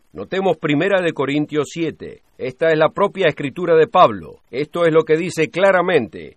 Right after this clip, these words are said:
Búsquelo en su Biblia. Pruébelo, investíguelo. Primera de Corintios capítulo siete, versículo diecinueve. Pablo escribió, "La circuncisión nada es, y la incircuncisión nada es". Y notemos ahora,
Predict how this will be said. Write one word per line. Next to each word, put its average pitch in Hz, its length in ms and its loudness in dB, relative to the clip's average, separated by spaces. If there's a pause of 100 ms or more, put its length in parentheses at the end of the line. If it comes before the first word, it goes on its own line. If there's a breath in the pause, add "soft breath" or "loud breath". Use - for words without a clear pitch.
Búsquelo 156 480 0
en 143 80 -4
su 147 140 -8
Biblia. 104 580 -4
Pruébelo, 139 600 2
investíguelo. 151 840 -2 (100)
Primera 165 320 -2
de 170 80 4
Corintios 160 440 0
capítulo 160 520 -2
siete, 147 500 0
versículo 147 600 -2
diecinueve. 139 760 -4 (180)
Pablo 151 320 0
escribió, 147 680 -4 (280)
"La 139 140 0
circuncisión 160 880 -4
nada 156 320 2
es, - 340 -6 (120)
y 147 140 -2
la 139 140 0
incircuncisión 139 1000 -4
nada 123 300 4
es". - 320 -6 (280)
Y 131 120 -6
notemos 156 440 -2
ahora, 165 440 -4